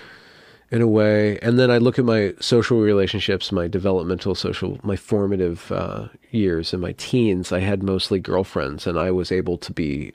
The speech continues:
like, a, a man surrounded by women without triggering, um, the, uh, sexual intrigue. I could just fit in with a group of women and kind of be the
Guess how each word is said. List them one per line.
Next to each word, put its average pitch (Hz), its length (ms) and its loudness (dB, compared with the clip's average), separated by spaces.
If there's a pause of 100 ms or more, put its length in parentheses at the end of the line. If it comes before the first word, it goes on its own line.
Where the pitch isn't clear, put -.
like, - 480 -8 (100)
a, 98 100 -4 (200)
a 95 80 -2
man 92 600 -2
surrounded 87 500 -2
by 82 180 -4
women 80 680 -2
without 98 500 -2 (720)
triggering, 98 840 2 (140)
um, 78 560 -4 (1500)
the, 98 540 2
uh, 80 320 -4 (840)
sexual 110 400 2
intrigue. 95 480 0
I 87 100 -2
could 92 160 -4
just - 300 -6
fit 110 300 0
in 92 340 -2
with 90 340 -4
a 98 60 -8
group 92 220 -4
of 85 140 -10
women 110 360 2
and 101 180 -4
kind 117 200 2
of 101 80 0
be 107 140 4
the 95 200 0